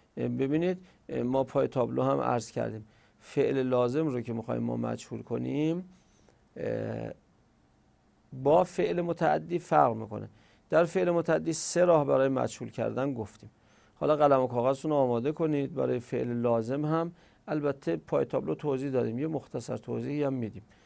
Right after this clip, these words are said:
که از این طریق هم می‌تونید بنویسید، دیگه من پای تابلو نمیرم. ملاحظه بفرمایید، اونجا در فعل متعدی به نفسه گفتیم که فاعل رو حذف می‌کنیم. خب،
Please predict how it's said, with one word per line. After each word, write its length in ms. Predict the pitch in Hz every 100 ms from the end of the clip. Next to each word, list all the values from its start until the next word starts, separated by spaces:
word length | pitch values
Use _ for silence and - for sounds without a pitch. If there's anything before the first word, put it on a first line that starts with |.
| _ _ _ _
که 260 | - 147 -
از 220 | 143 123
این 140 | 131
طریق 360 | 123 123 123 123
هم 260 | 135 139 - 277
می‌تونید 720 | 117 139 127 123 - 127 120
بنویسید، 460 | 127 110 107 123
دیگه 140 | 117 127
من 160 | 127
پای 220 | 120 120 113
تابلو 320 | 113 113 120
نمیرم. 340 | 107 98 104 - - - - - -
ملاحظه 440 | 175 160 151 156
بفرمایید، 540 | 180 170 170 147 139 139
اونجا 540 | 180 185 185 175 175 - _ _ -
در 280 | 151 160 170
فعل 420 | - 160 156 156
متعدی 760 | 151 147 147 139 139 143 147 139
به 160 | 135
نفسه 680 | 131 131 127 - 131 123 123 120 _ _ _
گفتیم 420 | - 131 - 143 135
که 400 | 147 139 139 139 _ _ _ _ _ - 113
فاعل 440 | - - 156 156 180
رو 60 |
حذف 380 | 156 135 117 -
می‌کنیم. 420 | 98 92 92 101 -
خب، 180 | -